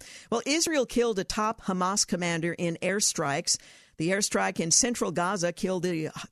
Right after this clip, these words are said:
the commander Tuesday as Israel ramped up its targeted attacks on militant groups' hideouts, command centers, and infrastructures. Israeli forces killed Ayman Nofal, the most high-profile militant known to be,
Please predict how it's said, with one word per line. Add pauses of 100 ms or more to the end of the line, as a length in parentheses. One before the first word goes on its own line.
(140)
the
commander
Tuesday (340)
as
Israel
ramped
up
its
targeted
attacks
on
militant
groups'
hideouts, (240)
command
centers,
and
infrastructures. (400)
Israeli
forces
killed
Ayman
Nofal,
the
most
high-profile
militant
known
to
be,